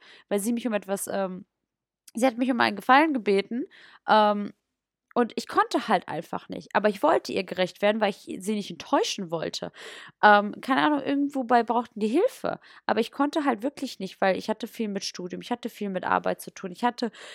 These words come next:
auch privat viel zu tun, Vorbereitung, ähm, für meinen Urlaub, aber auch noch eben Soul-Business vorher. Und da dachte ich so, „Boah, ich kann doch jetzt nicht wegen Soul-Business Nein sagen oder wegen meiner Urlaubsvorbereitung.“ Aber doch, warum soll ich denn mir selber dann kurz vorher Stress machen? Nein, ich kann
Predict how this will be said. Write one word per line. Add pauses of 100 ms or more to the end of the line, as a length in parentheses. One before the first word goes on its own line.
(180)
auch
privat
viel
zu
tun,
Vorbereitung,
ähm, (200)
für
meinen
Urlaub,
aber
auch
noch (260)
eben
Soul-Business
vorher. (400)
Und
da
dachte
ich
so,
„Boah,
ich
kann
doch
jetzt
nicht
wegen
Soul-Business
Nein
sagen
oder
wegen
meiner
Urlaubsvorbereitung.“
Aber
doch, (440)
warum
soll
ich
denn
mir
selber
dann
kurz
vorher
Stress
machen?
Nein,
ich
kann